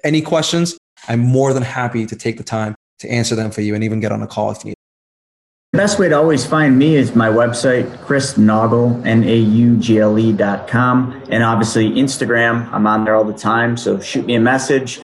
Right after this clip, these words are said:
Speaker 2: But the other place you definitely wanna check out is YouTube. We've got a ton of free videos on there. You can learn all about the things that myself and Soti were talking about, and that is at the Chris Naugle.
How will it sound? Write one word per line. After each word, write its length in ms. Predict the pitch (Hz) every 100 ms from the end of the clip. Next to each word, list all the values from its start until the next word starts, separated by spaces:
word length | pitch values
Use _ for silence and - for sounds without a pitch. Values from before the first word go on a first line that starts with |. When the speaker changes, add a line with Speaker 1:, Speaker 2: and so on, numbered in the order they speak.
| _
Speaker 2:
But 160 | 113 104
the 100 | 143
other 180 | 190
place 380 | - 143 123 117
you 120 | 113
definitely 400 | 98 147 151 135
wanna 260 | 110 107 107
check 260 | - 107 104
out 280 | 101 104
is 120 | 98 87
YouTube. 640 | 147 165 165 110 107 98 -
We've 160 | 120 113
got 160 | 110
a 60 | 104
ton 260 | - 151 135
of 100 | 123
free 160 | 120
videos 480 | 104 110 110 107 104
on 220 | 110 107
there. 340 | 104 107 110 - -
You 120 | 107
can 140 | 104 101
learn 200 | 104 110
all 180 | 113 110
about 280 | 110 110
the 80 | -
things 320 | - 113 110
that 120 | 101 90 _
myself 480 | 98 95 117 110 104
and 100 | 101
Soti 360 | - 123 113 104
were 100 | 104
talking 440 | - 127 127 123
about, 500 | 117 117 117 - - _
and 120 | 101 104
that 160 | 104
is 260 | 104 101 -
at 340 | 104 101 - -
the 200 | 95 104
Chris 320 | 98 - 92 -
Naugle. 420 | 95 92 90